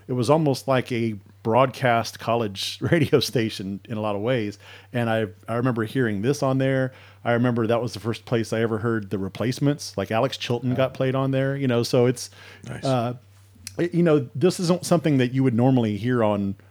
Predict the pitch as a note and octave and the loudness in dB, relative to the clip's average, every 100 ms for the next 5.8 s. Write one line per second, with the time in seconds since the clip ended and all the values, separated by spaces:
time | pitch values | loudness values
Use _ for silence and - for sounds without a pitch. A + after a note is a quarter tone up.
0 | - A#2 B2 A#2 - - - - G#2+ F#2 | -4 2 2 2 -6 -18 -18 -8 -4 -4
1 | F2 G#2+ G#2+ - A#2 G#2 A#2+ D#3 A#2+ F#2+ | -6 -2 -2 0 0 0 -2 -2 -2 -2
2 | G2 F#2+ F#2 - G2 - G#2 F#2 - A2+ | -6 -6 -8 -6 -8 -6 -8 -10 -8 -6
3 | A2 G#2 C#3+ A2 A2+ F#2+ G#2 F#2+ B2+ B2 | -6 -6 -4 -6 -6 -8 -8 -10 -4 -2
4 | A#2 - - - - B2+ D#3+ D#3+ D#3+ - | -2 -6 -20 -12 -4 4 6 6 0 -2
5 | A#2+ - B2+ G#2+ - C3 C#3+ A#2+ | -4 -2 -2 -2 2 4 4 2